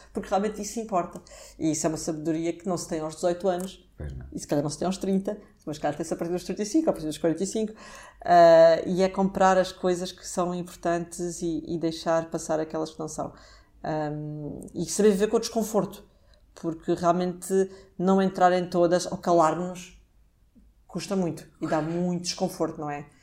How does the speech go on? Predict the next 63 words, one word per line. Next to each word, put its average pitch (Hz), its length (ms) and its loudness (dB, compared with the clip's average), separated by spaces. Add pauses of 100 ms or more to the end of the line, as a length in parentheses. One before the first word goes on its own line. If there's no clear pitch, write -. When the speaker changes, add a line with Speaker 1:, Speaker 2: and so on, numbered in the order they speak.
(160)
Speaker 1:
Sobretudo 240 560 -2
quando 196 120 0
estão 190 160 2
a - 20 2
falar 165 180 2
de - 60 -14
coisas 185 220 -6
que - 120 -18
nós 190 220 -4
até 180 180 -4
temos 160 220 -8
uma 185 100 -4
opinião 165 300 -10
forte, - 400 -6 (300)
eh, - 360 -10
e 170 140 0
até 165 160 0
achamos 185 320 -6
que - 140 -20
temos 170 200 -2
uma 170 60 0
opinião 180 220 0
melhor 214 320 12
que 302 60 4
as 247 60 6
Speaker 2:
Melhor. 233 120 12
Speaker 1:
outras, - 380 6
<laughs> 196 100 6
não 196 140 8
é? - 800 4
Melhor. 208 380 12
<laughs> 359 1500 4
Ahm, 190 1500 6
mas 180 160 2
lá 185 80 6
está, 151 420 0
é, 156 1300 -2
é, 170 280 -2
é - 20 0
difícil, 170 600 -2
mas, 165 280 -4
mas 165 100 -10
temos 165 200 -4
que 170 80 -8
o - 20 -4
fazer, 151 300 -6
porque, 151 600 -6
porque - 140 -20
também 247 200 4
perdemos 254 260 0
um 240 40 -2
bocadinho 247 220 2
a 233 40 -4
credibilidade, 214 640 4
não 165 100 0
é? 165 140 -2
Porque - 160 -14
se - 60 -18
também 202 160 -2
tivermos 202 220 -4
opinião 196 300 -2
sobre - 240 -6
tudo - 340 -6